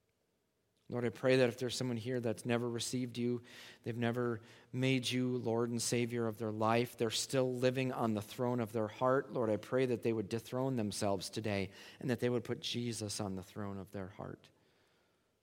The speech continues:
Lord, help us as a community to build these people up, to, to know you,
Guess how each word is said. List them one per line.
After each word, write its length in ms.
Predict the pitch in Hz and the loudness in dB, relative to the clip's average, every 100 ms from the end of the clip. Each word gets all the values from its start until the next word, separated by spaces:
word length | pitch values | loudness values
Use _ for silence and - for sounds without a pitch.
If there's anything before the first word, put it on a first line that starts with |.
| _ _ _ | _ _ _
Lord, 160 | 127 113 | -4 0
help 240 | 123 123 | 2 2
us 120 | 127 | 0
as 120 | 131 117 | -2 -2
a 60 | |
community 460 | 113 127 120 117 113 | -4 -2 -2 -2 -2
to 100 | 107 | -2
build 240 | 113 113 | 0 0
these 160 | 117 107 | 0 -2
people 380 | - 123 110 110 | -2 -4 -2 -2
up, 280 | 113 - - | -2 -4 -8
to, 200 | 117 101 101 - _ _ _ _ _ _ _ | -6 -6 -8 -16 _ _ _ _ _ _ _
to 100 | - | -6
know 280 | 120 117 117 | -2 0 -2
you, 400 | 120 110 101 98 | -2 -2 -4 -6